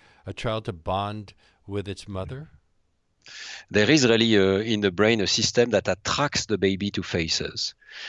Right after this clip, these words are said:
Speaker 2: And that's, that's an interesting example because it's, it's a good example of the combination of innateness and learning. So there is a,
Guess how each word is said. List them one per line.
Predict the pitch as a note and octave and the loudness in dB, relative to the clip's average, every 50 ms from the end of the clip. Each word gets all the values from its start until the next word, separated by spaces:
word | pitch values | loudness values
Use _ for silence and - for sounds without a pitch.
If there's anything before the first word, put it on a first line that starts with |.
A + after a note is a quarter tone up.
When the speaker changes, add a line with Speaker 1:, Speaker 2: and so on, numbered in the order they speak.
| - - - | -12 -6 2
Speaker 2:
And | G#2 | 2
that's, | D3 D#3 - - | 2 4 2 0
that's | A#2 A2+ B2 C#3+ - - | 2 4 4 4 6 4
an | C#3+ C3 | 4 4
interesting | B2+ A2+ - B2+ - A#2+ G#2 | 2 2 0 0 0 0 0
example | G2 F#2+ F#2 C3+ D3 C3+ - G#2+ F#2+ | 0 2 2 2 2 4 4 2 2
because | F2 G2 F#2 F#2 G2 G2 | 2 0 -2 0 -2 -2
it's, | G#2 - - | -2 -4 -6
it's | A2 E2+ G#2 A2+ - A2 | -6 -6 -6 -4 -2 -2
a | G2+ | 0
good | F#2+ B2 D#3+ D3 | 2 4 6 6
example | B2+ G#2+ G2 F#2+ A2+ A#2+ A#2 A2 B2 G#2+ | 6 4 4 2 2 2 4 4 4 4
of | G#2 F2 | 4 2
the | F2 F#2+ | 0 -2
combination | - - B2 A#2 G#2+ A#2 A2 A#2+ C3 D#3 D3+ - - - A2 F#2+ F#2+ | 0 0 0 0 0 0 2 2 4 4 6 6 4 4 4 2 0
of | G2+ F#2 - - | -4 -6 -10 -8
innateness | C3+ C3+ C3 B2 A#2+ A2+ A2 - - A2+ G#2+ A2 B2+ B2 - - - - | -6 -6 -4 0 0 0 0 -2 -4 -2 -2 0 0 0 -2 -2 -4 -2
and | - A2 G#2 G2+ F#2 | 0 0 0 2 4
learning. | F#2 F#2 F#2 F#2 - F2 E2 D#2+ D#2 - - _ - - - - - - - | 4 4 6 4 4 2 0 -2 -4 -6 -12 _ -18 -16 -14 -14 -12 -6 -2
So | - - A#2 | 4 4 6
there | A2 A#2+ C3+ | 6 6 6
is | D#3+ D#3+ C3 B2+ | 4 4 4 4
a, | A2+ | 4